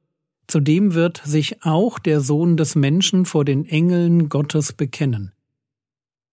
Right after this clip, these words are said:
Wer mich aber vor den Menschen verleugnet haben wird,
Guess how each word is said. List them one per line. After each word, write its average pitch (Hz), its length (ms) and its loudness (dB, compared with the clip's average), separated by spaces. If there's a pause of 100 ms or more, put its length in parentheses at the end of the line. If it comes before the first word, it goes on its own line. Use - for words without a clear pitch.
(260)
Wer 151 180 0
mich 202 380 -2
aber 151 320 0
vor 147 180 -2
den 139 220 2
Menschen 160 420 2
verleugnet 143 960 0
haben 123 500 -2
wird, 151 360 -2